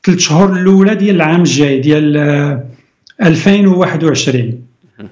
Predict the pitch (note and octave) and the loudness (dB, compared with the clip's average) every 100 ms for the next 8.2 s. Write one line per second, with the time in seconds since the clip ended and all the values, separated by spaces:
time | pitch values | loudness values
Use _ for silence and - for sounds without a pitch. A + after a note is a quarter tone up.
0 | D3+ C#3+ E3+ F#3+ D#3+ F#3+ F#3 E3+ F#3 E3+ | -4 0 4 4 2 -2 -2 -2 0 2
1 | F3 - - - - D3+ E3+ F3+ G3+ - | 0 -2 -6 -8 -6 -2 0 0 0 -2
2 | F3 D3+ C3 C3 - - - _ - D3 | -2 0 0 -2 -4 -18 -20 _ -2 0
3 | A3 G#3+ F#3+ F#3+ G3 G3 F#3 - - F3 | 0 -2 -4 -2 -2 2 0 0 -2 -2
4 | F3 - C3+ C3+ B3 A3+ - - - - | -4 -6 -4 0 0 -2 -8 -18 -20 -4
5 | D#3 F3 F3+ F#3+ G#3 G#3 F#3+ E3 E3+ G3 | 0 2 0 -2 0 2 2 2 2 0
6 | - - - - F#3+ F#3 F3+ D#3+ D#3+ E3 | -2 -18 -14 -2 0 0 0 0 0 0
7 | E3+ F3 D#3 C#3 - D#3 C#3+ E3 F3+ G#3 | 0 2 2 0 0 0 2 2 4 4
8 | A3 | 0